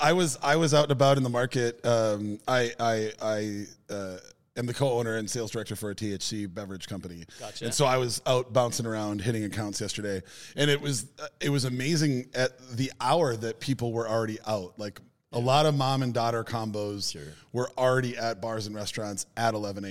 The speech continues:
Speaker 1: M. I was very kind of surprised about that, 'cause that's a, that's a marathon of a night. And that Taylor Swift show, if it's anything like the last tour, which I went to proudly,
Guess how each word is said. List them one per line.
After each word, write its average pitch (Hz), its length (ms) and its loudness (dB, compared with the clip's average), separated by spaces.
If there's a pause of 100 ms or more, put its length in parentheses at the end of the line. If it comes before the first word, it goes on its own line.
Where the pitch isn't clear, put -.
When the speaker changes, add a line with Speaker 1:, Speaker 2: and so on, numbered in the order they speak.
Speaker 1:
M. 69 220 -16 (400)
I - 60 -8
was 113 140 -2
very 120 500 0 (140)
kind 127 160 0
of 107 80 -4
surprised 110 460 -6
about 85 240 -12
that, 80 240 -12
'cause 98 120 -10
that's 117 220 -4
a, 101 300 -4
that's 117 180 -4
a 131 40 -4
marathon 123 500 0
of 98 100 -10
a - 20 -6
night. 101 320 -8 (640)
And 123 180 0
that 123 240 -2
Taylor 139 240 0
Swift 208 240 2
show, 120 400 4
if 120 140 -2
it's 127 160 0
anything 143 240 2
like 127 160 -2
the 117 100 -4
last 160 380 2
tour, 156 220 2
which 104 360 -4
I 131 140 8
went 160 300 2
to 185 180 0
proudly, 156 600 4